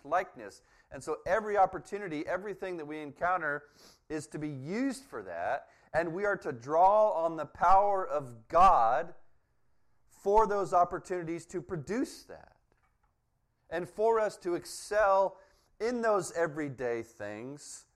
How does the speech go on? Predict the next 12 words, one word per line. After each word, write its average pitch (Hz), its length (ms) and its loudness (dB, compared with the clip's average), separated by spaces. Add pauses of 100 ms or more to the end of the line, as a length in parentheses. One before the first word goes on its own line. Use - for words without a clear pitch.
so 220 460 0
that 156 300 4
not 165 160 2
only 175 200 -4
is 156 160 -6
God 147 340 4
glorified, 139 960 -2 (920)
but 120 120 -12
we 127 160 -8
are 127 220 -2
made 117 720 -6 (120)
Christ-like. 104 760 -4